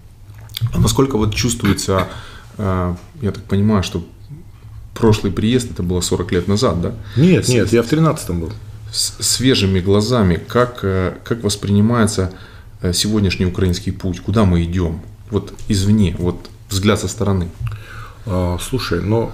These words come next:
Speaker 2: именно со стороны. То есть я же гость, я не собираюсь тут, ну, учить там что-то ещё, но, э, у Украины выбор-то небольшой,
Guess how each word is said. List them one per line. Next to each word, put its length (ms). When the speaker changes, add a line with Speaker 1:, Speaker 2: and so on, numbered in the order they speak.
Speaker 2:
именно 340
со 180
стороны. 640
То 100
есть 160
я 180
же 160
гость, 480
я 160
не 120
собираюсь 640
тут, 300
ну, 200
учить 480
там 200
что-то 380
ещё, 440
но, 340
э, 60
у 360
Украины 460
выбор-то 460
небольшой, 640